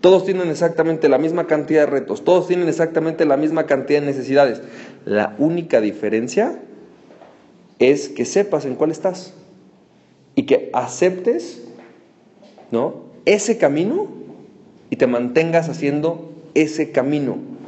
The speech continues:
Por ejemplo, en mi caso, como una persona que quiere dedicarse a vivir del contenido,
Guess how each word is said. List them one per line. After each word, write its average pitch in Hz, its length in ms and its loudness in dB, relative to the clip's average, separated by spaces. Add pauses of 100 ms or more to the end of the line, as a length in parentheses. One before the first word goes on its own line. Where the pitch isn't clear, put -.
(1080)
Por 135 100 4
ejemplo, 147 260 0
en 131 80 0
mi 135 200 -2
caso, 170 500 2 (600)
como 127 180 2
una 156 160 2
persona 147 400 -2
que 120 140 -6
quiere 151 260 2
dedicarse 135 840 2
a 131 100 6
vivir 147 480 2
del 120 200 -4
contenido, 131 840 0